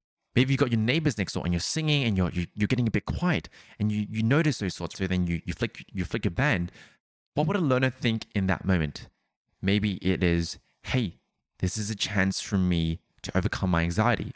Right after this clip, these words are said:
overcome my fear of singing in front of people. So let me go for it." Or maybe, "Hey, these sounds that I'm making are, you know, maybe I don't want them,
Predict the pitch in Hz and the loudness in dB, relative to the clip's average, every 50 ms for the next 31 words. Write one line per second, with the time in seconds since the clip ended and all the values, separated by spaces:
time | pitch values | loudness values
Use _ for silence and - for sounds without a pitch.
0 | - - 95 - 113 - - - 98 95 92 87 82 82 - - - - 151 147 | -4 -2 -2 0 -2 -2 -2 -2 -2 0 0 0 0 0 -4 -6 -4 0 0 2
1 | 131 - - - 92 87 82 78 - 85 82 76 - - 80 - - - 85 - | 2 0 -2 -2 0 0 0 0 0 0 0 0 0 -2 -4 -4 -4 -6 -8 -8
2 | _ _ _ _ _ _ _ - - 117 127 131 107 110 98 - 87 76 - - | _ _ _ _ _ _ _ -4 0 0 0 2 2 2 2 2 2 0 0 -4
3 | _ - _ _ _ _ _ _ _ _ _ _ _ _ _ _ _ _ _ _ | _ -20 _ _ _ _ _ _ _ _ _ _ _ _ _ _ _ _ _ _
4 | _ _ _ - 113 117 131 143 135 120 107 101 - - - - 135 135 104 - | _ _ _ 0 2 4 4 4 4 4 2 0 0 -4 -4 -2 -2 -2 -2 -2
5 | 117 120 - - - 117 113 113 101 113 98 95 92 92 95 95 92 - - 98 | -4 -4 -4 -4 0 0 0 2 2 2 2 2 2 2 2 0 0 -2 -2 0
6 | 95 95 - - 90 90 85 85 85 80 - - 87 82 92 123 139 147 - _ | 0 -2 -2 -2 0 0 2 2 0 -2 -2 0 0 0 0 -2 -4 -10 -6 _
7 | - 98 95 - 95 98 107 95 98 95 104 95 92 | -2 0 2 2 2 2 2 0 0 0 0 -2 -2